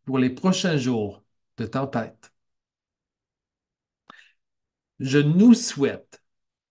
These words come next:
qu'elle nous mette un peu le sourire aux lèvres quand le beau temps va finalement revenir.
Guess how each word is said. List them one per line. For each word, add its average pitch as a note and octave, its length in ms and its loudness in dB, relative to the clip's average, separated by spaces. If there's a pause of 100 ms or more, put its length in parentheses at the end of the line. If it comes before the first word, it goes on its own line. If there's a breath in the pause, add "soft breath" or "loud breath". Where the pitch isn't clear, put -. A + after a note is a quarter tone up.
(180)
qu'elle D3+ 220 4
nous D#3+ 80 2
mette E3+ 280 0
un D#3+ 100 2
peu F#3+ 140 4
le D3+ 340 0 (540)
sourire D3+ 600 0
aux C#3 120 2
lèvres C3+ 480 -4 (480 soft breath)
quand C#3+ 260 -4
le C3+ 120 4
beau B2+ 240 0
temps B2+ 240 -6
va A#2 140 -6
finalement A#2+ 540 -6
revenir. G#2+ 720 -12